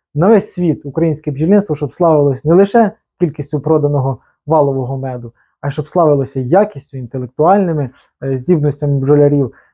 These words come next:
е, і якістю всієї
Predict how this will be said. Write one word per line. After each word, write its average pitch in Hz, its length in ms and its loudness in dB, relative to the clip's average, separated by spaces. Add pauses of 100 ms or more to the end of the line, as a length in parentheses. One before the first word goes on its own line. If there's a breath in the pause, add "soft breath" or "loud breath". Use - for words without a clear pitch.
(140)
е, 143 460 2
і 180 500 4 (280)
якістю 147 840 -4 (300)
всієї 139 540 0